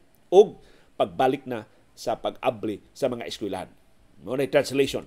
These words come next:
anang ikaduha nga economic agenda. Ikatulo, ensure sound microeconomic fundamentals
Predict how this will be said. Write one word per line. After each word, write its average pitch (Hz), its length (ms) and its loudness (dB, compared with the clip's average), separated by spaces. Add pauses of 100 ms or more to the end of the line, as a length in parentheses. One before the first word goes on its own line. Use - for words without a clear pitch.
(140)
anang 123 240 -4
ikaduha 123 480 2
nga 110 180 -6
economic 117 480 -2
agenda. 117 480 -2 (160)
Ikatulo, 185 560 4 (560)
ensure 220 680 6
sound 208 680 2 (320)
microeconomic 175 1200 2
fundamentals 131 880 -4